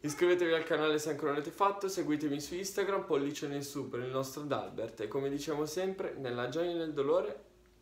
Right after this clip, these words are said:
uh, uh, uh, non c'ho il muscolo. All'Inter abbiamo giurato amore.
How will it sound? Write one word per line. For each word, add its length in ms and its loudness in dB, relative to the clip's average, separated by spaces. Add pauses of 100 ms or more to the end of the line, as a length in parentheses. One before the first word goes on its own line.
(440)
uh, 260 -2 (140)
uh, 400 -2
uh, 400 -4
non 160 -6
c'ho 120 -8
il 80 -6
muscolo. 360 -14 (220)
All'Inter 720 0
abbiamo 280 -8
giurato 360 -6
amore. 360 -8